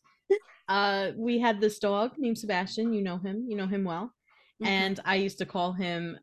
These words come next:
Speaker 1: a yokel and a bumpkin because I felt like he was a little simple. <laughs> I was like, "Oh,
Speaker 2: Aw.
Speaker 1: you're just my little bumpkin, my little yokel." And he would just look at me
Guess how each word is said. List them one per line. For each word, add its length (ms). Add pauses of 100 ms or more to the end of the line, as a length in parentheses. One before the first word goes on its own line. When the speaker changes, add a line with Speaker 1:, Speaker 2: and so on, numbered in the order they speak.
Speaker 1:
a 80
yokel 640
and 140
a 60
bumpkin 760
because 240
I 200
felt 260
like 160
he 140
was 140
a 60
little 180
simple. 480 (120)
<laughs> 120
I 60 (220)
was 120
like, 160
"Oh, 80
Speaker 2:
Aw. 340
Speaker 1:
you're 80
just 180
my 100
little 240
bumpkin, 640 (220)
my 100
little 240
yokel." 640 (420)
And 140
he 100
would 80
just 160
look 160
at 80
me 300